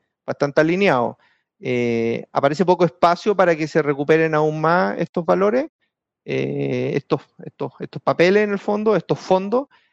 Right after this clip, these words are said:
eh, pero, pero tampoco aparecen, eh, particularmente caros, eh, respecto de un escenario que, que no es del todo optimista, eh, como el que estamos pintando acá.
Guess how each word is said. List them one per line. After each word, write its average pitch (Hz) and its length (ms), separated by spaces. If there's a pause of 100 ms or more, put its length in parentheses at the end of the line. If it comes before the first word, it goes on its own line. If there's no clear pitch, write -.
(280)
eh, 127 640 (320)
pero, 190 560
pero 151 180
tampoco 151 300
aparecen, 156 600
eh, 131 600
particularmente 139 1120
caros, 143 520 (440)
eh, 117 380
respecto 135 440
de 131 200
un 135 180
escenario 139 680
que, 123 400
que 131 120
no 135 100
es 143 60
del 131 180
todo 143 160
optimista, 135 800
eh, 117 300
como 123 160
el 117 60
que - 80
estamos 127 300
pintando 127 400
acá. 139 240